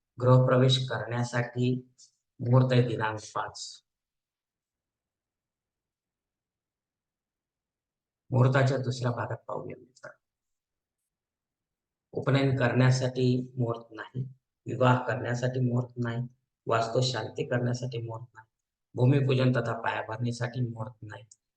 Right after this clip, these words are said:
देवमूर्तीची प्राणप्रतिष्ठा करण्यासाठी देखील मुहूर्त आता या मासामध्ये नाहीत मित्र-,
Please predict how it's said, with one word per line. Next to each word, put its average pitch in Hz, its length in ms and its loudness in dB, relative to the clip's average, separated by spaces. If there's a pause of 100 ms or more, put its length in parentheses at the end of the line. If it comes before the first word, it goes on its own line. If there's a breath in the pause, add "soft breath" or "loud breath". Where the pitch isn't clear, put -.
(120)
देवमूर्तीची 127 640 0
प्राणप्रतिष्ठा 117 720 -4
करण्यासाठी - 600 -12
देखील - 360 -8 (360)
मुहूर्त 127 360 2
आता 107 220 -4
या 107 180 -8
मासामध्ये 123 840 -10 (140)
नाहीत 123 500 -6
मित्र-, - 340 -18